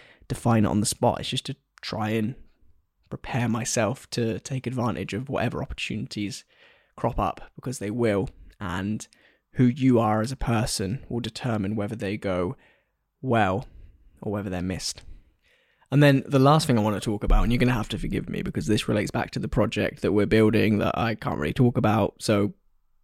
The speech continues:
bear with, but is this idea that sometimes the answers we're looking for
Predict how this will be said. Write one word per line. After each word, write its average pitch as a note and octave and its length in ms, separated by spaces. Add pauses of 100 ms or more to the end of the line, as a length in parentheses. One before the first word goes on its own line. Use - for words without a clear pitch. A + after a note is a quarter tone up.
(360)
bear A2+ 200
with, G2+ 340
but B2+ 260 (880)
is C3+ 160
this C#3 180
idea C#3 400
that A2+ 160
sometimes A2 760 (480)
the A#2+ 260
answers A#2+ 460
we're A#2 120
looking A2+ 420
for A#1 320